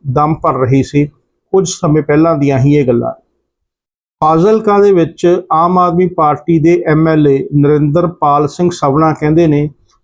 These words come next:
ਕਿ ਇੱਕ ਟਰਾਲੀ, ਜਿਸ ਦੇ ਵਿੱਚ ਦੋ ਸੌ ਤੋਂ ਢਾਈ ਸੌ ਕਿਊਬਿਕ ਫੁੱਟ ਰੇਤਾ ਹੁੰਦਾ ਹੈ, ਉਹ ਸਿਰਫ ਦੋ ਸੌ ਰੁਪਏ ਪ੍ਰਤੀ ਟਰਾਲੀ ਦੀ ਹੀ ਵਿਕ ਰਹੀ ਹੈ।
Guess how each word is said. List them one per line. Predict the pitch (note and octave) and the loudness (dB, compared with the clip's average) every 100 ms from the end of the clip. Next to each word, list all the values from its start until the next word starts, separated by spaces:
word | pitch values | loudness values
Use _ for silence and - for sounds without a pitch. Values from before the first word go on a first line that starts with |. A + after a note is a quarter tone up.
| _ | _
ਕਿ | F#3+ G3 | -4 0
ਇੱਕ | F3+ F#3 G#3+ | -2 -2 -6
ਟਰਾਲੀ, | - D#3+ D#3 D3+ D#3 C#3+ C3 - | -4 -2 0 2 2 0 -4 -4
ਜਿਸ | C3 D#3+ D#3+ E3 | 0 0 0 0
ਦੇ | G3 | 2
ਵਿੱਚ | F3 D#3 - F3+ F3 C3 | 2 0 -2 0 0 2
ਦੋ | D3 D#3+ | 2 2
ਸੌ | - F#3 F#3+ F#3+ | 0 -2 -2 0
ਤੋਂ | F3 F3 - | 0 0 -2
ਢਾਈ | E3 C#3+ C3+ | 0 0 -2
ਸੌ | - F3 F3 | -2 -2 0
ਕਿਊਬਿਕ | E3 D#3 E3 - | 0 2 0 -4
ਫੁੱਟ | - D#3 D3+ | -6 -4 0
ਰੇਤਾ | D3 C#3+ D#3+ | -2 0 -2
ਹੁੰਦਾ | D3+ C3+ C#3+ C3+ | 0 0 0 0
ਹੈ, | C#3 C3 - _ _ _ _ G3 | 0 0 -4 _ _ _ _ -4
ਉਹ | |
ਸਿਰਫ | G3 G3+ G3+ G3 - F#3 D3+ C3+ | -2 0 0 0 0 0 0 0
ਦੋ | D3+ D#3+ | 2 0
ਸੌ | - F#3 F#3+ | 0 0 2
ਰੁਪਏ | F3 F3 D#3+ F3 | 0 0 0 0
ਪ੍ਰਤੀ | E3+ D3+ E3+ F3 | -2 0 0 0
ਟਰਾਲੀ | D#3+ D3 D3 D#3 | 0 0 2 2
ਦੀ | D3 D3+ | 2 2
ਹੀ | E3 D3+ | 2 0
ਵਿਕ | C#3 | 0
ਰਹੀ | B2 F#2+ C3 | -2 -4 -10
ਹੈ। | - _ _ | -18 _ _